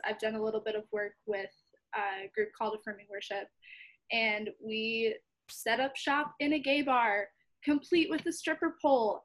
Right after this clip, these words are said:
and we set up a Hammond organ next to it, because why not? And it was a space for people who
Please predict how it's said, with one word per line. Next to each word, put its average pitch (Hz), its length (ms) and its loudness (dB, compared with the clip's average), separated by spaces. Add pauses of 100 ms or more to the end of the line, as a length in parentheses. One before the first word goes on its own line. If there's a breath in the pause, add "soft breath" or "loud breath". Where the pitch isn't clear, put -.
and 277 160 2
we 302 100 2
set 320 220 0
up 339 120 0
a 349 80 0
Hammond 330 540 4 (100)
organ 294 680 4 (100)
next 294 340 2
to 302 140 4
it, 240 300 4
because 311 340 -2
why 330 360 4
not? 320 540 4 (640 loud breath)
And 269 100 6
it 285 80 6
was 285 120 0
a 285 80 -2
space - 540 -4
for 294 120 -4
people 277 460 -2
who 269 80 -2